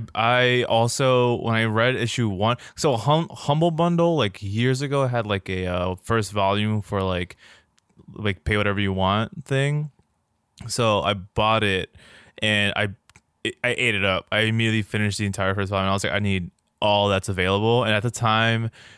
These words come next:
it was only through, like, issue, like, fifteen or so. So I just bought all of it and read to fifteen. And it's, it's just a great set of characters because they just make shit fun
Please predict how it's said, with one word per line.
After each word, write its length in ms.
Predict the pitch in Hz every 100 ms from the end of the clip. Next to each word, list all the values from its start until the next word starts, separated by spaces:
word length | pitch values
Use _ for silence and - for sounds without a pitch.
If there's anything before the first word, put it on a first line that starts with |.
| - _ -
it 40 |
was 140 | 113
only 260 | 110 107 104
through, 360 | 98 - 107 107
like, 180 | 98 -
issue, 400 | 104 98 104 98
like, 260 | 98 95 - -
fifteen 840 | - - - 117 110 - - 110 127
or 120 | 143
so. 500 | - 160 175 175 175 - - -
So 400 | - - 120 104
I 120 | 95 107
just 200 | 101 95
bought 180 | 101
all 200 | 92 98
of 80 | 101
it 140 | 104 95
and 160 | 98
read 140 | 92 92
to 120 | -
fifteen. 540 | 98 95 98 95 101 - _ _ - - -
And 220 | 104 98
it's, 160 | 113 -
it's 200 | - 127
just 160 | 170 170
a 40 |
great 760 | 131 - 104 110 113 113 - - _ _ _ _
set 340 | - - 113 -
of 120 | 101
characters 560 | - 101 107 123 143 143
because 600 | 120 - 104 101 98 - - _
they 460 | - 104 101 107 110
just 380 | 107 113 104 -
make 280 | 104 101 -
shit 480 | - 98 92 -
fun 480 | - 87 87 76 -